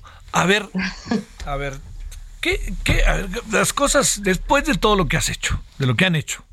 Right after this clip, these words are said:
en plural lo digo, de repente encuentras que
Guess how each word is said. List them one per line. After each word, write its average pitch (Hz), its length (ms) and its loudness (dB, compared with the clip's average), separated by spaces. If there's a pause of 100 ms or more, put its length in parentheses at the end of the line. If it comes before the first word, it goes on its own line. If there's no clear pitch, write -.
en 120 160 -4
plural 120 400 -2
lo 123 80 -4
digo, 107 320 -10 (720)
de 151 140 4
repente 185 500 4
encuentras 185 880 4 (160)
que 139 560 4